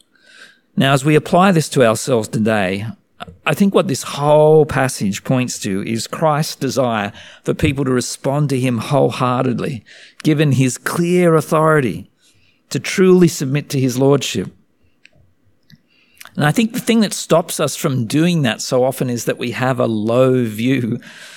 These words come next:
of Jesus. We don't fully appreciate who he is and the authority that he has. And if that's the case, you won't be devoted to him. You'll de-, be, be devoted to someone or something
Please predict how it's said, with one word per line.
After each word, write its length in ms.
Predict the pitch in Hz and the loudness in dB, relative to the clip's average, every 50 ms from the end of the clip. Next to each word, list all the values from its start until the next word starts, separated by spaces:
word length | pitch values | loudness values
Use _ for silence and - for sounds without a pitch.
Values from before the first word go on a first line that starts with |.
| - - - | -20 -20 -10
of 160 | - - 117 110 | -6 -6 -6 -4
Jesus. 540 | - - 147 160 170 160 127 117 104 98 | -4 -2 0 2 2 2 0 -2 -4 -4
We 80 | 120 123 | -2 -2
don't 240 | 131 139 143 135 - | 0 0 -2 -4 -6
fully 400 | - - - 160 156 151 139 135 | -8 -4 -2 0 0 2 2 0
appreciate 840 | 131 - - - 147 165 190 - - - 117 98 95 90 - - - _ _ _ _ _ _ _ _ _ _ _ _ _ _ _ _ _ _ _ _ _ _ _ _ - - | 0 -2 -4 -4 -2 -2 -2 -4 -6 -6 -6 -6 -6 -6 -8 -10 -16 _ _ _ _ _ _ _ _ _ _ _ _ _ _ _ _ _ _ _ _ _ _ _ _ -4 2
who 220 | 151 160 160 165 | 4 6 6 6
he 200 | 156 151 139 143 151 | 4 4 4 4 4
is 220 | 151 151 127 104 | 4 2 2 2
and 120 | 117 113 117 | 2 2 4
the 80 | 113 | 4
authority 540 | 110 110 - - 139 127 139 147 143 131 120 | 2 0 0 0 2 2 4 2 2 2 2
that 140 | 104 113 110 | 2 2 2
he 100 | 107 104 | 0 0
has. 680 | 104 107 120 123 123 113 95 92 90 - - - - - - _ _ _ _ _ _ _ _ _ - - - - _ | -2 0 0 0 0 0 -2 -4 -6 -8 -10 -10 -12 -14 -18 _ _ _ _ _ _ _ _ _ -20 -20 -20 -10 _
And 120 | - 143 | -2 -2
if 100 | 151 135 | -2 0
that's 280 | - 185 196 214 - - | 2 0 0 0 -2 -6
the 120 | - 170 | -8 -8
case, 720 | 139 - - 160 175 151 92 196 - - - - - - - - - - _ | -6 -4 -2 -2 -2 -2 -2 -4 -6 -8 -10 -10 -12 -12 -14 -18 -20 -16 _
you 160 | - - 147 | -4 -2 0
won't 240 | 151 160 170 180 - | 2 2 2 2 0
be 100 | - 160 | -2 -2
devoted 540 | 139 127 147 123 143 151 156 147 143 123 - | 0 0 0 2 2 4 2 2 0 -2 -4
to 80 | - 135 | -4 -2
him. 460 | 131 170 175 143 95 90 92 92 - _ _ - - _ _ _ _ _ _ _ | 0 0 0 -2 -2 -4 -6 -10 -14 _ _ -20 -20 _ _ _ _ _ _ _
You'll 200 | 170 151 143 139 | -2 0 0 0
de-, 140 | 127 123 127 | 0 -2 -2
be, 200 | 117 135 143 147 | 0 0 -2 -2
be 340 | - - 143 151 165 185 180 | -4 -6 -4 0 0 2 2
devoted 480 | 170 151 127 139 135 139 131 120 - | 0 2 4 6 6 6 4 2 -4
to 80 | - - | -6 -8
someone 800 | - - - 165 170 175 151 117 98 101 113 113 123 127 - - | -6 -2 0 2 2 2 2 2 0 0 -2 -2 -4 -6 -8 -6
or 500 | - 135 135 131 131 123 123 120 120 120 | -2 0 2 2 4 4 4 2 2 -2
something 880 | 120 - - - 175 180 190 175 - - - 104 90 90 101 107 110 | -6 -10 -6 -4 -2 -2 -2 -2 -4 -4 -4 -4 -2 -2 -4 -6 -6